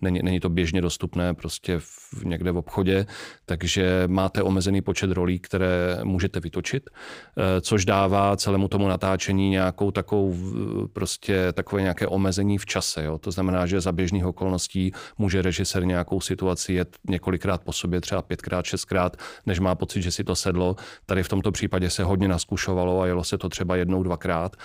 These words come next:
takže celý, celý štáb byl velmi soustředěný, herci byli soustředění na place, bylo to opravdu hodně vidět.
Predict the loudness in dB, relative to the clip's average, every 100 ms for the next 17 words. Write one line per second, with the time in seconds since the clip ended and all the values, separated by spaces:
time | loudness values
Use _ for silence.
0 | -20 -20 -4 -2 0 0 2 2 4 2
1 | 0 0 0 0 2 2 2 2 2 0
2 | -2 -2 -2 0 2 0 0 -2 0 2
3 | 0 -4 -4 -2 0 0 0 -2 -4 -2
4 | -2 0 0 -2 -2 -4 -4 0 0 0
5 | 0 0 0 0 -4